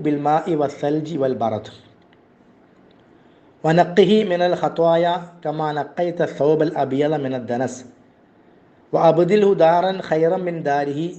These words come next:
وأهلا خيرا من أهله وزوجا خيرا من زوجه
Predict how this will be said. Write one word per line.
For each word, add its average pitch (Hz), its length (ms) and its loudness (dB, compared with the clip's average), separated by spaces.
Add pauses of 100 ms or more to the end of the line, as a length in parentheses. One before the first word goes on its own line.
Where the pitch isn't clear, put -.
(120)
وأهلا 160 540 0
خيرا 151 340 0
من 170 220 -4
أهله 139 540 -4 (720)
وزوجا 180 680 4
خيرا 175 340 2
من 208 220 2
زوجه 143 400 -2